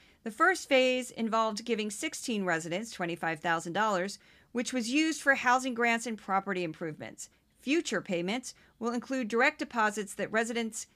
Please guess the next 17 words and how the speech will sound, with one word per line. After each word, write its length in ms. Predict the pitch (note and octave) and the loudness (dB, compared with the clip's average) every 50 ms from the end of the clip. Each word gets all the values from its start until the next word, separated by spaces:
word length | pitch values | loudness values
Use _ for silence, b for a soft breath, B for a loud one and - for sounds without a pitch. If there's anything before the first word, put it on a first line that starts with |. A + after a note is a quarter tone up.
| _ - | _ -8
can 160 | - A#3 A3+ | -6 -4 -4
spend 400 | - - - A3 G3 F#3+ G3 G3 | -4 -2 0 0 2 2 0 0
however 400 | F#3 G3 F#3 E3 E3 D#3+ E3+ F3 | 0 0 0 0 0 0 0 0
they 140 | E3+ E3 E3 | 0 -2 -2
see 220 | D#3 - D#3+ D#3 | -4 -4 -6 -6
fit. 340 | D3+ - - F3 C#3+ - - _ _ _ _ b b b b b b b b b | -6 -4 -4 -4 -4 -6 -10 _ _ _ _ b b b b b b b b b
A 120 | G#3+ A#3 | -2 -2
former 480 | A3+ - - D#4+ E4+ F4 F4 E4+ E4+ E4 | -2 0 0 2 4 6 6 6 6 6
U 300 | G#3 A3 G#3 C#4+ D#4+ D#4+ | 4 0 0 2 4 6
S 200 | D#4 D#4 D4+ - | 4 4 4 4
representative 680 | C4+ B3+ A#3+ A#3+ A#3+ G#3+ A3+ G#3+ G3+ G#3 F3+ F#3+ F3+ - | 2 2 2 2 0 0 0 0 0 0 0 -2 -4 -4
from 180 | - F#3 E3+ | -4 -6 -6
Texas, 560 | - - D4 D4 C#4+ - - F3+ D3+ D#3+ - | -4 -2 -2 -2 -2 -2 -4 -4 -4 -6 -8
Will 320 | - F#3+ F3+ G#3+ C4 D4+ E4 | -10 -4 2 4 4 4 2
Hurd, 540 | C#4 B3 D#4+ F4 F#4+ E4 A3+ E3 A2+ - - _ _ _ _ _ _ _ _ - | 0 0 2 4 6 6 4 4 2 -6 -14 _ _ _ _ _ _ _ _ -2
a 120 | - F3 E3+ | -2 0 0
Republican, 760 | F3 G3+ G3+ - C4+ D4+ B3+ B3 A#3 - F#3 D3+ - - | 0 0 0 2 2 2 2 2 0 -2 -4 -6 -6 -8